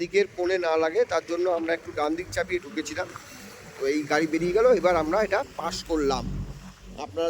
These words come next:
যারা পরীক্ষা দেবেন সন্ধেবেলা আপনাদের পাস রেকর্ড আপনাদের ফোনে মেসেজ চলে যাবে, আর কয়েকদিনের মধ্যেই আপনাদের লাইসেন্সটা অ্যাপ্রুভ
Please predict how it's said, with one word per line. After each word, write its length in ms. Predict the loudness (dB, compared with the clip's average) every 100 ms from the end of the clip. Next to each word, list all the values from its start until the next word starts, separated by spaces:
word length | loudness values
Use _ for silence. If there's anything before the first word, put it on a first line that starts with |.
| 0
যারা 120 | 0 -4
পরীক্ষা 280 | -10 -10 -8 -4
দেবেন 200 | -4 -6 -10 -16 -18 -20 -20 -20 -20 -20 -20 -20 -16 -4
সন্ধেবেলা 440 | 2 4 6 6 6
আপনাদের 280 | 4 2 0 0
পাস 160 | -2 -2 -4 -4
রেকর্ড 340 | 2 0 0 -8 -12 -6
আপনাদের 280 | -2 -2 -2
ফোনে 200 | 0 2 2 -2 -14 -20 -10 -4
মেসেজ 260 | -2 -2 -4 0
চলে 160 | 2 2
যাবে, 160 | 2 -2 -6 -20 -20 -20 -20 -20 -20 -20 -20 -20 -12 2 2
আর 80 | 2 -4 -20 -2 4
কয়েকদিনের 440 | 4 6 6 6 4
মধ্যেই 280 | 2 2 2
আপনাদের 320 | 2 2 2 0 -8 -20 -20 -20 -20 -20 -20 -10 -2
লাইসেন্সটা 520 | 0 0 -4 -4 -2 -2 -4 -20 -20 -10 -6
অ্যাপ্রুভ 320 | -4 -4